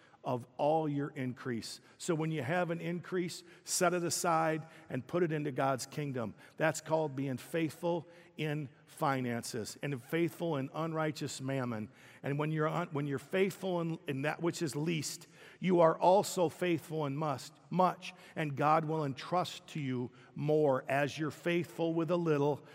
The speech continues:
you'll be faithful with more, and God will entrust you with more. I'm not talking about just more money. I'm talking about more responsibility, more revelation, more of whatever it is that you need in your life,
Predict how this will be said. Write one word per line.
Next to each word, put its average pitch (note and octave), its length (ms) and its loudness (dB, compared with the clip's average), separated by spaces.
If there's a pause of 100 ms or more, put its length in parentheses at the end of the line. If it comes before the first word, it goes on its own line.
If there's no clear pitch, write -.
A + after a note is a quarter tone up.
(160)
you'll D3+ 180 2
be C#3+ 140 0
faithful C#3+ 600 -4
with C#3+ 200 0
more, C3+ 440 0 (200)
and C3 160 -4
God C3 240 4
will C3 200 -2
entrust C3+ 460 -2
you C3+ 80 -4
with B2 160 -4
more. A#2 300 -2 (240)
I'm C#3+ 80 -4
not D#3 160 -4
talking D#3+ 320 2
about D3+ 240 0
just C#3+ 260 -6
more D3 240 -2
money. C#3+ 400 -2
I'm C3 140 -4
talking D#3 360 -2
about D3+ 240 -4
more D3+ 380 0
responsibility, D3 1000 -2 (320)
more D#3+ 420 4
revelation, D3+ 800 2
more D3+ 400 2 (360)
of C3+ 140 2
whatever D#3+ 500 4
it D#3+ 60 2
is E3 220 2
that D3 140 -2
you D3 160 -2
need D#3 280 -2
in C3 60 -6
your C3+ 180 -2
life, C3+ 420 0